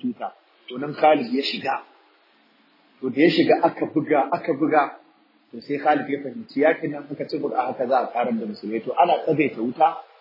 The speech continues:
sai ya ja musulmai gaba ɗaya sai ya kasa su kaso biyar. Ya yi mutanen dama, ya yi mutanen hagu. Kowane squad suna da leader su. Amma kuma na dama daban, na hagu daban, na gaba daban,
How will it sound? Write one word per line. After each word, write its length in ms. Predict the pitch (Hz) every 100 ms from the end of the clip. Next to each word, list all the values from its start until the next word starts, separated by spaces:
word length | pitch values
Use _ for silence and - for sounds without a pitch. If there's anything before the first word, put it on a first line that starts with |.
| _ _ _ _
sai 180 | _ 127
ya 60 | 131
ja 180 | 135 131
musulmai 400 | 120 113 113 120
gaba 280 | 110 110 -
ɗaya 160 | 135 127
sai 140 | 139
ya 80 | 131
kasa 300 | - 139 127
su 140 | - 110
kaso 240 | 110 -
biyar. 400 | 123 110 110 110 - _ _ _ - _ _ -
Ya 120 | 117 151
yi 20 | 147
mutanen 420 | 143 123 123 123
dama, 260 | 131 131 131
ya 60 | 139
yi 60 |
mutanen 380 | 139 135 113 117
hagu. 320 | 117 113 107 107 _ _ _ _ _ _ _ _ -
Kowane 280 | 190 190 156
squad 420 | - - 170 - - - _ _ _ _
suna 280 | - 165 151
da 80 | 123
leader 460 | 117 143 143 131 107
su. 160 | - - _ _ _ _ _ _ _ _
Amma 380 | 123 127 151 151
kuma 340 | 175 175 180 - - _ _ _ -
na 160 | 143
dama 340 | 170 175 170 175
daban, 380 | 151 151 151 156
na 60 |
hagu 280 | 135 165 165
daban, 360 | 156 139 151 - _ _ -
na 180 | 131 180
gaba 240 | 170 151
daban, 340 | 151 120 123